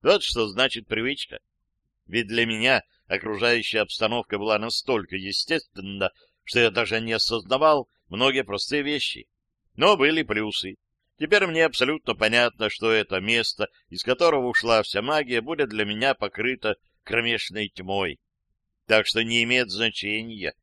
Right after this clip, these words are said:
есть у меня зрение или нет, оно мне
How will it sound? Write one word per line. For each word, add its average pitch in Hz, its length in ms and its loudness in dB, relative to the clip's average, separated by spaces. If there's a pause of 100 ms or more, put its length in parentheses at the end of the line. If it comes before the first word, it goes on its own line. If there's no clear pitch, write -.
(220)
есть 120 520 -2
у 127 60 -4
меня 120 260 -2
зрение 117 580 -4
или 90 260 -8
нет, 107 320 -2 (180)
оно 156 360 6
мне 113 360 -2